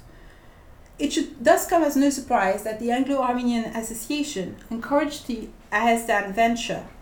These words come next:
although the degree of interference from the association raises the question of how much leeway the Armenian editorial team had to formulate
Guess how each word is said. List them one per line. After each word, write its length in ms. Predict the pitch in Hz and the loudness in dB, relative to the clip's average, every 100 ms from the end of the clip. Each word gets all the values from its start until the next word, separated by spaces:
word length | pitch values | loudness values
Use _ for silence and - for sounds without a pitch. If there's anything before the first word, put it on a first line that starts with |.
| - - - - - - - | -20 -20 -20 -20 -20 -10 0
although 300 | - 330 277 | 2 2 0
the 140 | 254 | -2
degree 340 | 233 330 403 294 | 0 4 4 4
of 100 | 285 | 2
interference 1000 | 269 233 - 311 311 220 208 233 - - - - | 2 0 -2 0 2 2 0 -2 -8 -14 -14 -8
from 260 | - 359 359 | 0 2 4
the 140 | 294 | 4
association 800 | 254 233 226 196 190 - 190 190 - | 2 -2 -6 -2 -2 -2 -8 -8 -8
raises 380 | 285 381 370 330 | 2 4 4 0
the 100 | 247 | -2
question 680 | - 247 247 - 196 190 - - | -2 -2 -2 -4 -4 -4 -6 -6
of 180 | 226 - | -6 -6
how 380 | - 330 359 339 | 0 6 6 6
much 360 | 302 - - | 0 -2 -6
leeway 600 | 262 254 226 185 175 147 - - - - 233 | -2 -2 -2 -2 -2 -6 -14 -20 -20 -12 -4
the 180 | 262 | 2
Armenian 720 | 262 254 269 349 359 359 359 254 | 4 6 6 6 6 4 2 -2
editorial 520 | 240 240 254 254 247 | -4 -2 -4 -4 -6
team 500 | - 233 190 185 190 - | -6 -4 -4 -4 -6 -6
had 340 | 285 240 175 175 - - - | -2 0 -2 -4 -14 -20 -8
to 80 | 240 | -6
formulate 760 | 233 - 339 285 202 190 202 | -4 2 4 4 2 0 -2